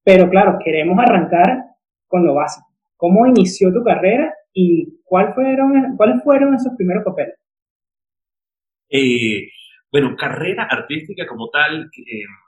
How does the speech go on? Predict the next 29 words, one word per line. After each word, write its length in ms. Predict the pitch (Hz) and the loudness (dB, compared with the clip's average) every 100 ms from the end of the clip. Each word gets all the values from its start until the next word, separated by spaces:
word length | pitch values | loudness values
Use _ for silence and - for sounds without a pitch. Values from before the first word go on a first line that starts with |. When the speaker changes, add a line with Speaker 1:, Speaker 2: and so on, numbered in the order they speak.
| _ _ _ _ - | _ _ _ _ -8
Speaker 2:
comenzaron 520 | 123 120 170 139 127 | -4 -4 -2 -4 -4
cuando 200 | 117 113 | -8 -10
yo 80 | 107 | -12
estaba 180 | 120 | -14
estudiando 340 | 131 - 113 120 | -16 -12 -12 -8
en 40 | |
la 80 | 110 | -10
universidad, 560 | 104 101 - - 98 87 - - | -10 -14 -18 -16 -12 -12 -14 -12
¿no? 300 | 143 160 _ _ _ _ _ | -12 -12 _ _ _ _ _
Speaker 1:
Ok. 160 | - - | -20 -8
Speaker 2:
Eh, 580 | 165 117 113 107 101 98 _ _ _ _ _ | -6 -6 -6 -6 -6 -10 _ _ _ _ _
yo 100 | 120 | -8
recuerdo 400 | 120 123 147 135 | -6 -4 -4 -4
que 140 | 156 131 | -6 -8
yo 140 | 113 | -6
comencé 260 | 135 131 - | -6 -6 -8
a 40 | |
estudiar 220 | - 131 | -6 -6
los 120 | 151 | -6
primeros 320 | 151 113 123 - | -8 -8 -8 -8
semestres 400 | 185 170 175 165 | -6 -8 -8 -12
de 80 | |
comunicación 580 | 160 123 113 110 156 143 | -8 -8 -6 -6 -6 -6
en 80 | 160 | -6
Barquisimeto, 720 | 190 - - 214 180 - 196 _ _ _ _ - | -12 -14 -12 -6 -6 -6 -12 _ _ _ _ -6
pero 160 | 143 127 | -2 0
yo 100 | 135 | 0
decía, 440 | 143 175 165 151 | -4 -6 -8 -6
yo 80 | 135 | -6